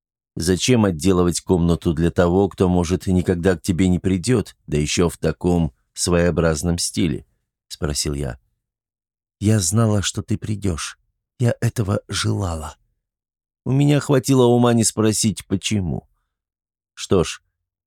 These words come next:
видно, сила твоего желания велика, коль оно привело меня сюда. Но если и помнишь, я сам захотел посмотреть твою виллу». «Захотел, но только лишь потому, что я этого пожелала».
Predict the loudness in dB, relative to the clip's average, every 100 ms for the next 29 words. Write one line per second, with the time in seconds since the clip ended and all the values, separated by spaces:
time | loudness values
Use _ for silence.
0 | _ 0 0 2 0 2 2 2 2 4
1 | 4 4 2 2 4 4 4 4 4 2
2 | 2 0 0 -4 _ _ 2 4 4 2
3 | 2 2 2 2 2 2 2 0 -4 -4
4 | -4 -4 -8 _ _ _ _ 0 2 2
5 | 2 0 0 0 0 2 0 2 2 2
6 | 0 0 0 0 -2 -2 0 0 0 0
7 | 0 0 -2 -4 -6 -2 0 2 0 -2
8 | -2 0 -2 -4 _ _ _ _ _ _
9 | _ -4 0 0 0 0 0 2 2 4
10 | 2 2 0 0 2 2 0 -2 2 4
11 | 4 2 0 2 2 0 -4 -2 -2 0
12 | -2 -2 -2 -2 -4 -6 -10